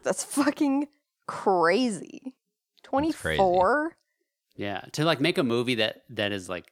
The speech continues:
Speaker 3: seen by people.
Speaker 1: Yeah.
Speaker 3: Yeah. That's cool.
Speaker 2: Yeah.
Speaker 1: What?
Speaker 3: I guess all you gotta do is get, that's what, that, that's what star power does. Like, all your budget on your, like, your first
Speaker 1: Yeah.
Speaker 3: film should probably go to, like, getting just a name in there.
Speaker 1: Mm.
Speaker 3: 'Cause then people are like,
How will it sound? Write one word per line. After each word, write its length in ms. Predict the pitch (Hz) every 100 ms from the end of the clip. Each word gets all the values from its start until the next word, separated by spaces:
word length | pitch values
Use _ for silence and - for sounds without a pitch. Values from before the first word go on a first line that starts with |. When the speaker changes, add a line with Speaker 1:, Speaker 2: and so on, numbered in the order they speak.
| _
Speaker 3:
seen 580 | - - - 95 101 107
by 140 | 117
people. 200 | 220 311 453
Speaker 1:
Yeah. 240 | 427 262 -
Speaker 3:
Yeah. 240 | - 175 - _ _ _ _
That's 180 | - -
cool. 380 | - 170 165 170
Speaker 2:
Yeah. 140 | 240
Speaker 1:
What? 360 | 370 - - - _ _ _ _ _ _ -
Speaker 3:
I 60 |
guess 140 | 127 175
all 100 | 160
you 60 |
gotta 160 | 165 147
do 120 | 143
is 100 | 135
get, 300 | 98 120 - -
that's 160 | 160
what, 160 | 208 127
that, 180 | 135 165
that's 180 | 185 -
what 100 | 180
star 360 | - 123 123
power 280 | 120 120 104
does. 300 | 92 107 95
Like, 180 | 104 95 _ _ _ _ _ _ _ _ -
all 260 | 147 190
your 160 | 190 165
budget 380 | 120 117 143 156
on 140 | 120
your, 120 | 113
like, 160 | 104 -
your 100 | 104
first 420 | - - 104 98 -
Speaker 1:
Yeah. 220 | 85 208
Speaker 3:
film 440 | 202 107 113 143 - _ _
should 200 | - 151
probably 280 | 151 170 165
go 180 | 113 117
to, 140 | -
like, 200 | 113 98 95
getting 320 | 110 110 104
just 220 | 107 - _ -
a 120 | 110
name 440 | 101 98 92 - -
in 160 | -
there. 260 | - 165 160
Speaker 1:
Mm. 120 | 185 - _
Speaker 3:
'Cause 120 | 120
then 100 | 123
people 220 | 127 139 131
are 40 |
like, 220 | 113 107